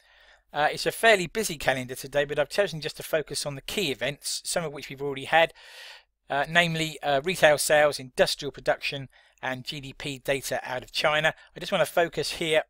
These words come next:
on, uh, two of those numbers. Uh, retail sales, eleven percent above its, uh, ten point six percent forecast, and very impressively, industrial production came in at up seven point six percent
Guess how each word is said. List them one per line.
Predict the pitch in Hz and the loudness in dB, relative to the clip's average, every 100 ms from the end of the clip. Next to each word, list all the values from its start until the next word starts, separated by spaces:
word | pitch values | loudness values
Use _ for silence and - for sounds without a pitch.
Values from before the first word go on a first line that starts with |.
| - | 0
on, | 147 143 139 139 | 2 2 0 -2
uh, | 131 - | -4 -2
two | - 180 | 0 2
of | |
those | 135 127 | 2 -4
numbers. | 147 135 135 - - - - - - | -6 -6 -6 -8 -12 -20 -20 -20 -8
Uh, | 135 131 _ _ | -6 -6 _ _
retail | 190 170 160 147 | -6 6 6 6
sales, | - 165 156 156 - | 6 6 8 4 -2
eleven | 151 156 147 | -2 0 0
percent | - 135 160 147 _ | -4 -2 0 -2 _
above | - - 139 | -12 -4 -4
its, | 135 - - | -4 -10 -4
uh, | 139 | -4
ten | - 147 | -2 -8
point | 139 143 - | -6 -8 -8
six | - | -12
percent | - - 139 | -10 -8 -8
forecast, | - 151 - 147 - - - - - | -8 -10 -2 -2 -2 -18 -20 -20 -10
and | 139 135 - | -10 -8 6
very | 185 170 | 8 8
impressively, | 139 - 139 147 131 131 | 4 -2 -2 -2 -6 -6
industrial | 135 175 - 143 | -4 -2 -2 -6
production | 120 - 143 - 139 | -12 -4 -2 -4 -8
came | - 139 | -6 -4
in | 131 | -6
at | - - | -6 -2
up | 170 - - _ _ _ _ | -2 -2 -20 _ _ _ _
seven | - 151 139 | -6 -6 -4
point | - 131 | -4 -4
six | - 139 - | -4 -8 -10
percent | 135 - 143 | -8 -2 -2